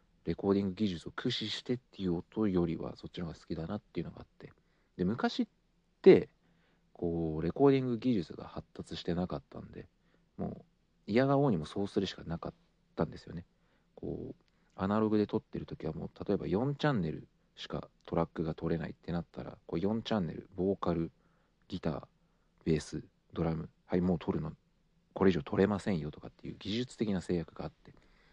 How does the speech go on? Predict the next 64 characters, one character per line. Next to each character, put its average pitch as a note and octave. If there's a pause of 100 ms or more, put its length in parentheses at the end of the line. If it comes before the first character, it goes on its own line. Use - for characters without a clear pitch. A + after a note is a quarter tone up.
(120)
今 C#3+
っ -
て -
も D#2
う -
デ A2
ジ G#2
タ D2+
ル -
で -
処 -
理 D#2
さ E2
れ D#2+
ち -
ゃ E2
う D2+
ん -
で、 - (380)
い -
く G2+
ら F#2+
で F#2
も F2+
撮 -
ろ G#2
う F#2
と -
思 D#2+
え -
ば -
撮 -
れ E2
る C#2+
っ - (140)
て D2
い C#2
う -
の -
が、 - (500)
ま E2+
あ、 -
事 F2+
実 F#2+
上 F#2
無 E2+
限 F2
な E2+
ん D#2
で D2
す -
よ -
ね。 F2 (540)
な F#2
ん F2+
で D#2+
す -
け C#2
ど、 B1+ (440)
だ F#2
か E2+
ら E2
こ F2
う、 -